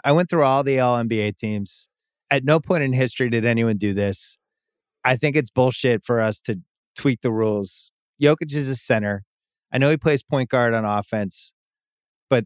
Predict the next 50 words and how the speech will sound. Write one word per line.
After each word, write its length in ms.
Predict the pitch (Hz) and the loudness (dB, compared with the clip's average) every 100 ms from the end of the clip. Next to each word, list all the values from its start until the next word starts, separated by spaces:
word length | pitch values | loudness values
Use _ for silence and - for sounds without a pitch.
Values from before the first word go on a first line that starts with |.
| _ | _
he's 200 | 127 131 | -4 0
not 200 | 120 135 | 2 4
a 40 | 135 | 4
guard. 460 | 117 110 107 98 _ _ _ _ | 2 2 2 -2 _ _ _ _
Putting 180 | - 165 | 2 2
him 80 | 156 | 2
at 100 | 131 | 0
forward 420 | 135 127 123 113 | 0 2 2 -2
is 180 | 101 - | -4 -8
ridiculous 540 | 110 110 - 107 98 | -6 -6 -4 -6 -6
to 100 | - | -6
me. 280 | 110 98 90 _ 127 | -6 -6 -8 _ -6
Until 260 | 117 170 | 0 2
they 120 | 170 147 | 2 2
actually 340 | 135 - 131 | 0 0 -4
change 320 | - 123 117 | -2 -2 -2
the 80 | 120 | 0
requirements, 680 | 113 - 151 143 120 110 - | 0 2 4 4 0 -4 -6
to 80 | 135 | -6
me, 220 | 127 143 | -2 0
it's 180 | 120 - | -2 0
like 220 | 113 101 _ _ | 0 -2 _ _
you 120 | 127 | -2
have 180 | 131 127 | 0 0
to 100 | - | -4
pitch 280 | 120 131 - | -4 -4 -2
Yo-, 220 | 113 110 - | 0 0 -2
you 140 | 113 | 0
have 140 | 131 - | 0 0
to 60 | |
pick 140 | - 107 | -6 0
Jokic 580 | 113 104 117 104 - - _ _ - | 0 0 0 -4 -6 -18 _ _ -2
or 180 | 139 139 | 2 2
Embiid 420 | 127 120 110 95 _ _ _ _ _ _ _ - | 2 2 0 -2 _ _ _ _ _ _ _ -2
for 120 | 135 - | 0 2
first 240 | 135 123 | 0 2
team 180 | 147 123 | 0 2
All 140 | 117 | 2
N 80 | 113 | 2
B 100 | 113 | 2
A 100 | 107 | 0
center, 420 | - 104 92 90 92 - | 0 -4 -4 -6 -10 -2
and 140 | 123 | 2
the 80 | 117 | 4
other 160 | 117 113 | 4 2
one 120 | 107 | 2
goes 200 | 110 - | 0 -2
to 100 | 117 | -6
second 360 | - 110 107 101 | -4 -4 -6 -6
team. 280 | 98 95 | -6 -6